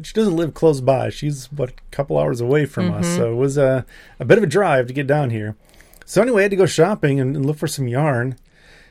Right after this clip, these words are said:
Speaker 1: at Firefly Fibers.
Speaker 2: Oh, this, oh, yeah, the most recent time.
Speaker 1: Yeah.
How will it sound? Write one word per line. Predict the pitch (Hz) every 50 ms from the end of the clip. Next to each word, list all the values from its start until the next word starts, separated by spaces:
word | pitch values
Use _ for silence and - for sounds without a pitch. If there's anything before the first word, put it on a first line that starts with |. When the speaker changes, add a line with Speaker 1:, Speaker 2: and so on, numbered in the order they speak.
| _ -
Speaker 1:
at | - 147 135 -
Firefly | - 139 131 131 127 - 127 120 117
Fibers. | 110 - 143 147 143 123 117 175
Speaker 2:
Oh, | 370 403 415 330 214 180 175 165 165 - - - -
this, | - 262 - - 226 - 226 214 -
oh, | 214 269 254 185 165
yeah, | 190 208 226 190
the | 175 180
most | 185 190 185 -
recent | 233 226 214 - 202 -
time. | 160 139 - 151 156 -
Speaker 1:
Yeah. | 147 220 349 392 180 127 98